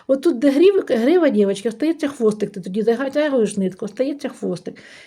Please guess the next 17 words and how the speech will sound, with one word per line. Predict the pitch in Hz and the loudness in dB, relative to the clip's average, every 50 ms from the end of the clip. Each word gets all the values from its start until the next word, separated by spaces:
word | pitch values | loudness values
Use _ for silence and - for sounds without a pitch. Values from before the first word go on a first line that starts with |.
| _ _ _ _ | _ _ _ _
І | 226 | -6
я | 240 285 381 415 392 | -2 0 2 2 2
його | 370 330 320 | 2 0 -2
так | 285 - 277 285 - | -4 -6 -8 -6 -6
рішила | 269 269 277 - - 320 311 277 220 | -6 -6 -6 -6 -4 -2 0 -2 -2
не | 226 240 254 262 254 247 233 226 | -2 -4 -6 -4 -4 -6 -6 -6
цей, | 226 - - 180 165 156 - - _ _ _ _ _ _ _ _ _ _ - _ _ - | -8 -10 -12 -10 -10 -10 -12 -18 _ _ _ _ _ _ _ _ _ _ -20 _ _ -8
не | 294 381 403 | -6 -2 -2
обрізати, | 381 277 262 247 226 190 190 185 175 | 0 0 0 0 0 0 0 -2 -4
щоб | - - 233 220 | -6 -8 -10 -8
наче | 226 247 - - 247 | -8 -8 -8 -6 -6
була | 208 208 214 214 | -4 -4 -2 -2
лошадка | 208 214 220 214 - 381 403 - - 196 | -2 -4 -4 -6 -6 -6 -6 -6 -8 -8
от | 190 240 320 | -8 -8 -8
з | - - | -10 -12
такою | - 208 - 220 220 | -14 -10 -8 -8 -8
косичкою. | - 196 - - - 170 160 - - - 180 | -8 -10 -12 -12 -14 -16 -16 -16 -16 -16 -16